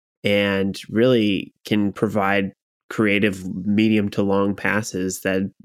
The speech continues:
you know, bypass the defense. And I, I think that's exactly what you need. Um,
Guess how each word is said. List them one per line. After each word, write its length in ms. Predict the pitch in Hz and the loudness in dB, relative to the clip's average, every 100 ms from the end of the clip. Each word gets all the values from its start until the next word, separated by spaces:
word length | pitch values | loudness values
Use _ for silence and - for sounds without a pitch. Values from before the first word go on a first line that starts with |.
| - _ _ | -20 _ _
you 60 | - | -4
know, 200 | 85 - - _ _ _ _ | -4 -6 -14 _ _ _ _
bypass 580 | 95 104 107 110 107 - | -2 -2 0 -2 -2 -4
the 140 | - | -4
defense. 680 | 98 113 135 92 87 - - _ _ _ _ _ - | 0 0 0 -4 -4 -8 -20 _ _ _ _ _ -2
And 120 | 101 | 0
I, 220 | 101 - | 2 0
I 40 | 98 | 0
think 300 | - 104 107 | 0 0 0
that's 460 | 101 - - - _ _ _ _ _ _ _ | -2 -4 -10 -12 _ _ _ _ _ _ _
exactly 580 | 107 98 107 104 107 107 | -4 0 0 0 0 0
what 180 | 101 | 0
you 80 | 110 | 0
need. 520 | 101 101 101 95 147 - _ _ | 2 2 2 -2 -8 -20 _ _
Um, 420 | 104 95 90 92 | -4 -4 -4 -6